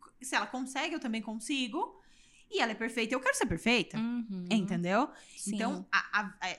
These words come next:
Speaker 1: ter essa verdade é super importante pra clarear a cabeça das pessoas, porque senão as pessoas vão ficando malucas.
Speaker 2: Elas
Speaker 1: Porque
Speaker 2: adoecem.
Speaker 1: elas adoecem.
Speaker 2: As pessoas adoecem por
Speaker 1: Tipo,
Speaker 2: conta disso, é.
Speaker 1: porque elas não, acreditam que elas podem, né? Tipo, "Cara, não,
Speaker 2: Sim.
Speaker 1: eu preciso ser assim, eu preciso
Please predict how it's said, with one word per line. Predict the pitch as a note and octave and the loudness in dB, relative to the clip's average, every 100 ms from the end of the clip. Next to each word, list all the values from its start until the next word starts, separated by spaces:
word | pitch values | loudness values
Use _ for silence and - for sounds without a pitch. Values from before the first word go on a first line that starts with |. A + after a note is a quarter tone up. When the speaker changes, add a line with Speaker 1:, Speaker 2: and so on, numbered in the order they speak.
| - | -4
Speaker 1:
ter | A#3+ | -2
essa | F#4+ C#4 | 0 0
verdade | A3 G#3 F#3+ F3+ F3+ G3+ A3+ F#3+ - | 0 0 -2 0 4 4 2 -2 -2
é | F#3 | -4
super | - - A#3 D4+ | -4 -4 2 4
importante | C#4+ C4 A3+ A#3+ D#4+ | 4 2 -2 -2 -2
pra | - C4+ | -2 -4
clarear | D#4 F4+ D#4+ | -2 0 2
a | - | 0
cabeça | - G4 D4+ B3+ | -2 -6 -6 -4
das | B3+ | -6
pessoas, | B3+ A#3+ A#3+ G#3+ | -6 -6 -6 -6
porque | - - | -8 -6
senão | C#4 D4+ | -2 -2
as | F#4 | -4
pessoas | - E4+ | -6 -8
vão | F4 | -6
ficando | E4+ E4+ | -2 4
malucas. | D4+ B4 G4+ - G#3+ - - - | 4 4 2 2 -2 -2 -16 -6
Speaker 2:
Elas | B3+ C4+ | 2 4
Speaker 1:
Porque | A3+ A#3 | 6 8
Speaker 2:
adoecem. | B3+ A#3 C#4 - C4 | 8 8 8 6 4
Speaker 1:
elas | C4+ A#3 | 4 2
adoecem. | A3+ B4+ C#5 F4 | 0 -2 2 4
Speaker 2:
As | C5 | 4
pessoas | A#3+ - B3 A#3+ | 4 6 6 6
adoecem | B3 D4 C4+ F4 - | 6 6 6 4 2
por | D#4+ C4 | 2 2
Speaker 1:
Tipo, | A3 | 0
Speaker 2:
conta | G#3+ A#3 | 0 0
disso, | G3+ F#3 F#3+ G3 F3+ | 0 -2 -2 -2 -4
é. | - A3 G#3+ A3 C4 | 0 2 2 0 -6
Speaker 1:
porque | B3 C4+ | -8 -4
elas | B3 C#4 - | -4 -4 -4
não, | C4 C#4 C#4 | -4 -4 -4
acreditam | A#3+ B3 D4 B3+ C4 D#4 | -2 2 0 0 -2 -2
que | D4+ | -2
elas | D4+ E4 E4 - - | -2 -2 -6 -10 0
podem, | C4+ C4 D4+ F4 E4+ | 0 0 -2 -2 -2
né? | B3 B3+ D#4 B3 | 2 2 4 2
Tipo, | A3 A3 - | 0 -6 -10
"Cara, | - C#4 D4 C4 | -14 -12 -10 -8
não, | B3+ | -4
Speaker 2:
Sim. | B3+ A3 F#3+ | 0 0 0
Speaker 1:
eu | F#3+ | -4
preciso | F3+ - C4 C4+ | -4 -6 -6 -10
ser | - | -12
assim, | C#4+ - B3 C#4+ | -12 -12 -10 -10
eu | |
preciso | C#4 - B3+ | -10 -10 -10